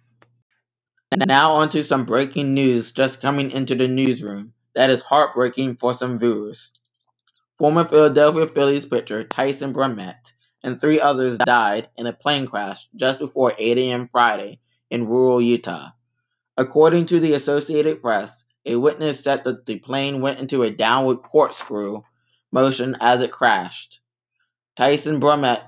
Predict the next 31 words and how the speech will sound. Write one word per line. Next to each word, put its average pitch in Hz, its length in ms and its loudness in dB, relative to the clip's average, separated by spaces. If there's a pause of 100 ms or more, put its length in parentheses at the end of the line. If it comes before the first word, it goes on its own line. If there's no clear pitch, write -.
(200)
a 131 140 2
former 143 400 -2
L 131 220 4
O 135 80 4
B 135 220 0
baseball 131 560 0
player 110 260 -2
of 107 180 -2
Salt 123 300 0
Lake 127 200 -2
City, 107 360 -4
died 107 480 0 (160)
at 113 100 -2
the 110 160 -6
age 113 400 -2
of 113 160 -4
thirty-five. 98 680 -4 (680)
Finally, 160 800 0
for 156 160 0
the 151 100 4
one 135 180 -2
hundredth 208 440 0
anniversary 151 640 0
of 131 140 -2
the 127 60 -4
Negro 123 520 -2
Leagues, 101 460 -14 (240)
former 151 300 0
Presidents 131 760 -2
Bill 123 340 0
Clinton 156 600 -2